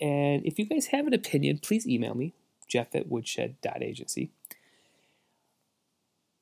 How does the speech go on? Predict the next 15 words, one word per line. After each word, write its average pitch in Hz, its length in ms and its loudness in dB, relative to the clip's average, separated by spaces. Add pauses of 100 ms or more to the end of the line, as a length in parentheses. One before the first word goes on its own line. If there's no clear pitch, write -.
I'm, 202 400 2 (100)
as 165 80 0
some 185 120 4
of 185 120 4
you 214 80 6
might 196 200 6
know, 156 260 6 (480)
I'm - 80 -20
a - 80 -14 (160)
thirty-seven-year-old 143 800 4
male 131 480 0
who's 127 180 2
losing 117 300 2
his 147 160 0
hair. - 340 -4